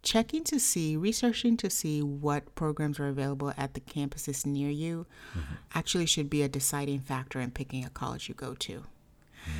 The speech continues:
Speaker 1: And what I mean by that is when you're looking at community college, like, if you're,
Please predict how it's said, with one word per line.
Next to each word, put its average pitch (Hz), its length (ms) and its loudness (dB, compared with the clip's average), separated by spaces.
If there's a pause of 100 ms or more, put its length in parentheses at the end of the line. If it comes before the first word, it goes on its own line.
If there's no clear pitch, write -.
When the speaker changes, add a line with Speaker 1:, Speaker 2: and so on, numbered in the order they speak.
(340)
Speaker 1:
And 156 320 4 (100)
what 160 140 2
I 156 80 4
mean 202 200 6
by 165 160 4
that 139 220 2
is 135 300 0
when 143 160 4
you're 170 140 2
looking 202 260 2
at 202 80 -2
community 151 320 0
college, 139 320 -2
like, 139 160 -4
if 139 200 -2
you're, 190 360 0